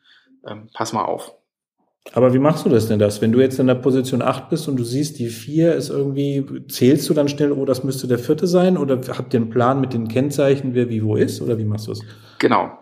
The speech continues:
Speaker 1: Das ist, das ist das, was ich ja auch am Anfang gesagt habe. Ähm, das Besondere ist halt, dass man nicht einfach irgendwie rausstartet, sondern dass
Speaker 2: Mhm.
Speaker 1: man jederzeit weiß,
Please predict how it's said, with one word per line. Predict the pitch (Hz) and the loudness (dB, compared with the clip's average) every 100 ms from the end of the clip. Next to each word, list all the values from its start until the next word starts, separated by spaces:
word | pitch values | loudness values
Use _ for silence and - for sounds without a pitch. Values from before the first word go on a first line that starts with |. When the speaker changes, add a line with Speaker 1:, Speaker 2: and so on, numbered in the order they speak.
| _ - | _ -4
Speaker 1:
Das | 117 120 - | 0 0 -2
ist, | 117 - - | -6 -2 -2
das | 117 | -2
ist | - | -2
das, | 120 - | -4 0
was | 113 | 0
ich | 113 - | 0 -2
ja | 110 | -2
auch | |
am | 113 | -2
Anfang | - 117 120 | -6 -6 -6
gesagt | 107 101 104 127 135 | -4 0 0 0 -2
habe. | 135 143 147 147 123 110 | -2 0 -4 -6 -10 -12
Ähm, | 110 | -6
das | 110 - | -6 -4
Besondere | 110 98 110 139 127 | -2 0 0 0 0
ist | 131 131 | 0 0
halt, | 127 120 | 0 0
dass | 120 - | 0 0
man | 117 113 | -2 -2
nicht | 107 | -2
einfach | 98 110 104 | -4 -2 -4
irgendwie | 104 101 - 120 | -6 -8 -8 -2
rausstartet, | 131 147 - 135 147 156 - _ - _ | 0 0 0 0 0 -4 -8 _ -20 _
sondern | - 113 110 | -4 -2 2
dass | 107 | 4
Speaker 2:
Mhm. | 104 | 4
Speaker 1:
man | - | 0
jederzeit | - 120 151 143 - 127 113 | 0 2 2 0 0 0 2
weiß, | 95 95 110 143 - - | 2 2 2 -2 -4 -12